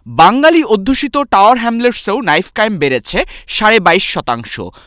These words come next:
যদিও নাইফ ক্রাইমের দ্বারা ইনজুরি হওয়ার প্রবণতা কমেছে এই কাউন্সিলে। চারটি নাইফ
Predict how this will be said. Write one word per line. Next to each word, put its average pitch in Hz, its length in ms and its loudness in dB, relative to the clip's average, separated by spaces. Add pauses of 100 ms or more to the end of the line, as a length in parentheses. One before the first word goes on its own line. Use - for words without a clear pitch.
(140)
যদিও 320 380 2
নাইফ 190 300 0
ক্রাইমের 220 520 -2
দ্বারা 143 200 2 (100)
ইনজুরি 262 400 -2
হওয়ার 208 200 2
প্রবণতা 196 500 -4
কমেছে 160 500 -4 (280)
এই 180 140 6
কাউন্সিলে। 123 640 -4 (140)
চারটি - 460 0
নাইফ 196 360 2